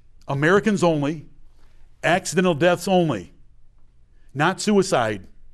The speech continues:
not murder. Four hundred and sixty-five.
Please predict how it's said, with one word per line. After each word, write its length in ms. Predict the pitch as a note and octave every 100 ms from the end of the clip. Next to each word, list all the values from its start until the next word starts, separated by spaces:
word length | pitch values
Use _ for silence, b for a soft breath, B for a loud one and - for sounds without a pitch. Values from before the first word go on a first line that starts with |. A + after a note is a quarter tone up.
| - - -
not 300 | C3+ E3 E3+
murder. 420 | F3 D3+ G#2 - - - - - - - - - - - _ - - -
Four 340 | - A3+ G3+
hundred 220 | F#3 F#3+
and 100 | D3+
sixty-five. 800 | E3 F#3+ E3+ D#3 C#3 G2+ E2+